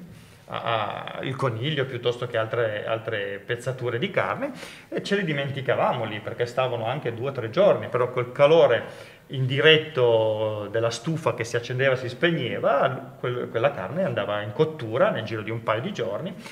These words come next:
ed era tenerissima. Quello invece che invece viene fatto adesso con la cottura a bassa temperatura, con chiaramente degli attrezzi, con delle strumentazioni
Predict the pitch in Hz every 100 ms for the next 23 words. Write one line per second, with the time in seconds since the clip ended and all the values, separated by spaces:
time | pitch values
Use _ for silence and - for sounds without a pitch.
0 | - 185 117 113 - 113 107 151 - 113
1 | 101 110 - - - - - - 147 190
2 | 180 123 - 190 131 110 110 185 127 123
3 | 120 113 185 117 107 - 202 107 107 165
4 | 131 104 - 131 120 123 113 - - 113
5 | 139 190 120 170 - 113 107 - 131 -
6 | 117 123 127 113 110 104 107 - 131 123
7 | 120 - 113 104 110 110 110 110 120 113
8 | 113 117 - 120